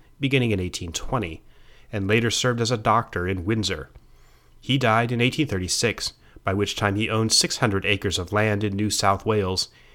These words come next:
and was a respected and well-loved citizen. Again, what kind of amazing life trajectory is this?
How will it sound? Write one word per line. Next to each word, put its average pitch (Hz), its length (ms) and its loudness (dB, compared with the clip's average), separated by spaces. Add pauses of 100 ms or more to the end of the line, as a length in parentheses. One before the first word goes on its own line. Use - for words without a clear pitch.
(160)
and 147 100 -2
was 156 160 0
a 165 40 0
respected 98 640 0 (120)
and 156 220 0
well-loved 87 500 -2
citizen. 82 520 -4 (720)
Again, 95 360 0
what 175 140 -4
kind 220 180 0
of 135 80 0
amazing 110 640 2
life 101 260 -2
trajectory 87 720 -4
is 104 180 -2
this? - 360 -4